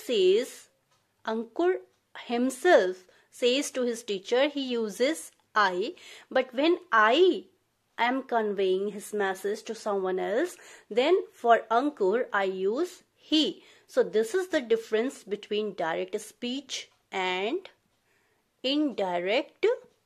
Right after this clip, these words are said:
speech. Ankur is not present here and I am conveying his message to someone else. Again, see,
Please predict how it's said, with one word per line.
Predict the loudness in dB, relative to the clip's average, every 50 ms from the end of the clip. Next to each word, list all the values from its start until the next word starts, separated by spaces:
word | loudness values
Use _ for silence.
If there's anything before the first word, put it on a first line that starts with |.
| _ _ -14 -12 -12
speech. | -12 -10 -8 -4 -4 -4 -4 -4 -10 -16 -16 _ _ -20 -20 -20 _ _ _ _ _ _ 4
Ankur | 4 4 4 2 0 2
is | 2 2 0 0 -2
not | -2 0 2 2 2 2 0 -2
present | -4 -4 -4 -4 -6 -6 -6 -6 -8
here | -8 -8 -6 -4 -2 0 -2 -2 -2 -4 -8 -4 -2
and | 0 2 2 2 0 -2 -6 -12 _ -20 _ _ _ _ 0
I | 2 4 4 4 2 0 -4 -4 0
am | 2 2 2 2 0 0
conveying | 0 0 0 0 0 -2 -2 0 0 -2 -2
his | -4 -6 -6 -6 -6
message | -8 -8 -8 -10 -8 -8 -8 -8 -8 -10 -8
to | -6 -4 -4 -4
someone | -4 -6 -8 -8 -8 -8 -4 -2 -2 0 0 -2 -4 -10 _ _ _ -16
else. | -14 -14 -14 -18 -18 -18 -20 -20 -20 -20 _ _ _ _ _ _ _ _ _ _ _ _ _ -20 -16 -12 -10
Again, | -6 -2 -2 -2 -2 -2
see, | -6 -10 -10 -8 -6 -6 -6